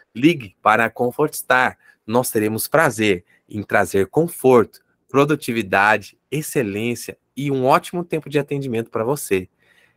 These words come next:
Deixe aqui o seu contato para nossa equipe comercial entrar e falar com você. Eu acabei de fazer um pitch de vendas com você. Ar-condicionado é muito bom pra trabalhar, cara. Trabalha lá no fogo de Cuiabá pra você ver, sem ar-condicionado.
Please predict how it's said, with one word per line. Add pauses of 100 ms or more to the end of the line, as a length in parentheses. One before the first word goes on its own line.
(300)
Deixe
aqui
o
seu
contato
para
nossa
equipe
comercial
entrar
e
falar
com
você. (560)
Eu
acabei
de
fazer
um
pitch
de
vendas
com
você. (300)
Ar-condicionado
é
muito
bom
pra
trabalhar,
cara. (480)
Trabalha
lá
no
fogo
de
Cuiabá
pra
você
ver,
sem
ar-condicionado.